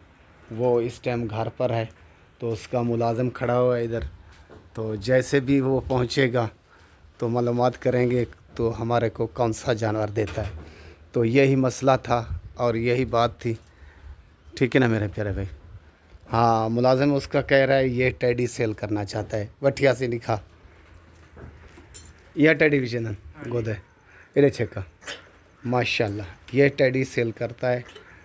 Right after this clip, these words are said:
Speaker 1: तो देखते हैं वो आ जाए, क्या कीमत मांगता है इसकी, क्या मालूमात है, तो फिर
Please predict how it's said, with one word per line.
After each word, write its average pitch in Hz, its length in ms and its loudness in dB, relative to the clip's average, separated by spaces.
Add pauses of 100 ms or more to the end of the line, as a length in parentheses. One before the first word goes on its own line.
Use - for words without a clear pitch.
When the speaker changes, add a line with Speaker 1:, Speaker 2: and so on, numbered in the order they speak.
(140)
Speaker 1:
तो 120 120 0
देखते 131 460 2
हैं 135 200 2
वो 123 160 0
आ 120 180 0
जाए, 117 200 0
क्या 120 220 -4
कीमत 117 420 -6
मांगता 120 340 -6
है 117 80 0
इसकी, 113 280 -6 (540)
क्या 120 180 2
मालूमात 117 580 0
है, 113 100 0 (640)
तो 107 420 -6
फिर 117 240 -4